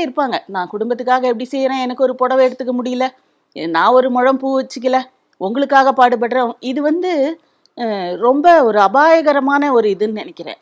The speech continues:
நாளைக்கு இவங்க பொண்ணோ பிள்ளையோ வந்து அவங்களுக்கு ஒரு லைஃப் இருக்கும், அந்த லைஃப்ல தான் அவங்க போகணும்.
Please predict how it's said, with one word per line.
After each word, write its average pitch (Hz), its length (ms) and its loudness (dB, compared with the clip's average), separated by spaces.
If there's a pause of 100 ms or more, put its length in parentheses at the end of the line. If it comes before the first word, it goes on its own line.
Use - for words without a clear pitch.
நாளைக்கு 226 420 -4
இவங்க 202 180 -4 (120)
பொண்ணோ 262 260 -2 (140)
பிள்ளையோ 254 340 0 (100)
வந்து 196 200 -2
அவங்களுக்கு 294 360 2
ஒரு 226 100 -2
லைஃப் 277 240 -4
இருக்கும், - 260 -10 (600)
அந்த 214 220 0
லைஃப்ல 277 320 0
தான் 302 120 4
அவங்க 220 160 -2 (120)
போகணும். 220 320 2